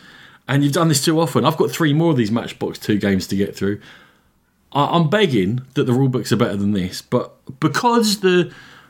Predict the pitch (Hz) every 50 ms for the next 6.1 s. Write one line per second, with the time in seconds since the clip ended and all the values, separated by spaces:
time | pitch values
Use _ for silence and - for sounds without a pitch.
0 | _ _ - - 165 165 165 160 156 135 - - 160 139 135 - - 139 127 120
1 | - 156 139 131 123 107 98 110 104 101 95 92 104 80 98 98 104 71 87 90
2 | 92 87 - - - - 120 110 101 - 107 104 98 90 - 98 - - 110 101
3 | - - - 117 101 90 87 95 - _ - - - - - - - _ - 107
4 | 113 113 113 135 123 127 123 117 - 117 104 - - - - 151 151 147 135 120
5 | 113 - - 127 110 101 101 98 101 104 98 92 107 104 98 87 87 82 82 80
6 | -